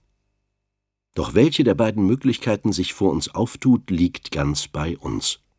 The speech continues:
Wenn wir uns dem Tod nähern und nicht möchten, dass wir von Reue überfallen werden,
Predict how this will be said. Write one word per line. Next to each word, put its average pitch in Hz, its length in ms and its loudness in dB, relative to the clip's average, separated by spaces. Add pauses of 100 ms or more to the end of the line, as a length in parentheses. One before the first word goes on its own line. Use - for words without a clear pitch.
(2250)
Wenn 110 240 6
wir 123 140 8
uns 117 280 2
dem 87 240 0
Tod 139 320 0
nähern 123 600 6
und 98 240 -2
nicht 90 280 -2
möchten, 117 500 0
dass 98 240 -4
wir 98 120 4
von 82 240 0
Reue 117 400 4
überfallen 78 800 -2
werden, 90 340 0